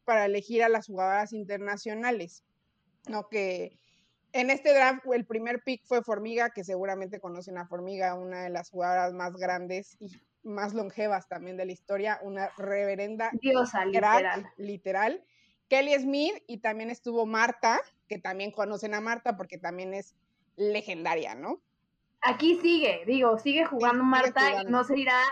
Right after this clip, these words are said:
Speaker 2: porque Marta es épica.
Speaker 1: Épica, literal. Dentro de los patrocinadores que hubo en esta segunda liga era Puma, Hindwa-, eh, Hindwater y Advocare, que eran como los, los tres patrocinadores principales dentro de la liga.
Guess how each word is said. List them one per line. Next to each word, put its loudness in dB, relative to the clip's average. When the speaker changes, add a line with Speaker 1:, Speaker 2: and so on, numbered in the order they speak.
Speaker 2:
porque 0
Marta 2
es 0
épica. -2
Speaker 1:
Épica, -8
literal. -2
Dentro 4
de 10
los 6
patrocinadores 0
que -10
hubo 0
en -2
esta -2
segunda 0
liga -6
era 0
Puma, -2
Hindwa-, -2
eh, -4
Hindwater 0
y -6
Advocare, 0
que -4
eran 0
como -4
los, -4
los -6
tres 4
patrocinadores -4
principales -2
dentro -2
de 2
la 0
liga. -4